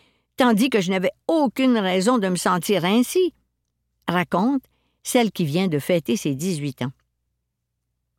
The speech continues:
Le jeune agresseur et elle ont déjà été de bons amis. Au secondaire, ils ont souvent été dans la même classe. Elle lui faisait confiance. Jusqu'à ce qu'il l'agresse. Elle, d'abord.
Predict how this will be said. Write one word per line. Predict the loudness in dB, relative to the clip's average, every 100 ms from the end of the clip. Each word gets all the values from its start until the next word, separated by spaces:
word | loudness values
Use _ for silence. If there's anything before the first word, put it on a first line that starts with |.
| _ _ _ _ -20 -20 -8 2
Le | 2
jeune | 4 2
agresseur | 0 2 0 0 0 0
et | 0
elle | 2 0 -2 -6 _ _ 2
ont | 4
déjà | 4 2 2
été | 2 0 -2 0
de | 0
bons | 0 0 0
amis. | 0 2 0 -2 _ _ _ _ _ _
Au | -4
secondaire, | -2 0 0 0 2 2 0 -4 _ _ _ 2
ils | 4 4
ont | 0
souvent | -2 -2 0 2 2
été | 0 0 0
dans | 0
la | 0
même | 0 0
classe. | -2 -4 -6 -8 -20 -20 _ _ _ _
Elle | 2 4
lui | 2
faisait | 2 0 0
confiance. | 0 -2 -2 -6 -10 -16 -20 _ _ _ _ _ _ _
Jusqu'à | 2 2 2 -4
ce | 0
qu'il | 2 2
l'agresse. | 2 0 -2 -4 -8 -18 _ _ _
Elle, | 0 2 0 -4 -10 _ 0
d'abord. | 2 4 2 -2 -10